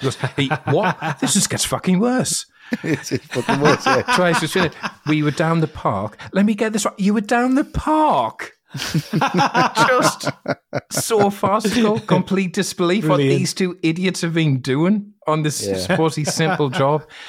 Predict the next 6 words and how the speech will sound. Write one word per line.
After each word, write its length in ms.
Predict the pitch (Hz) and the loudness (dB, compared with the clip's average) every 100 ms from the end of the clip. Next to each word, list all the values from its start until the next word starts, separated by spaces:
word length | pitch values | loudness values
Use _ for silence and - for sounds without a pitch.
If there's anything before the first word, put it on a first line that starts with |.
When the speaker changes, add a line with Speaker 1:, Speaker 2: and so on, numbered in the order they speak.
| - - - - | -18 -18 -10 -2
Speaker 1:
And 120 | 147 | -2
it's 140 | 139 | -2
so 200 | - 185 170 | -2 0 0
brilliantly 420 | 175 170 160 127 | -2 -2 -2 -4
written 300 | 104 104 110 | -4 -2 -4
because 580 | 104 113 123 117 - | -4 -4 -2 -2 -4